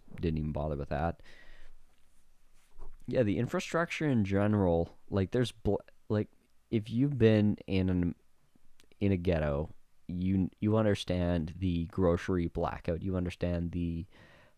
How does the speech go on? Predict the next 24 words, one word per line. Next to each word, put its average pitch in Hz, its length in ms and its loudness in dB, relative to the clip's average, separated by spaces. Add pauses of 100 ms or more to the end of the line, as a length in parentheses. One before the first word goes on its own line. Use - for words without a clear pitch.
(140)
uh, 85 280 -2
technology 113 540 2
blackout 80 560 0
zones. - 380 -8
Like, 101 200 2
you're 127 80 2
not 147 140 2
gonna 127 140 0
find 104 180 0
a 92 40 -2
computer 87 360 -4
store. 76 180 -4
You're 87 120 -2
not 101 120 -2
gonna 110 140 0
find 113 180 -2
a 117 60 -2
cell 85 260 -2
phone 80 220 -4
store. 85 200 -4
You're 80 60 0
not 90 140 0
gonna 98 160 -2
find 98 380 -2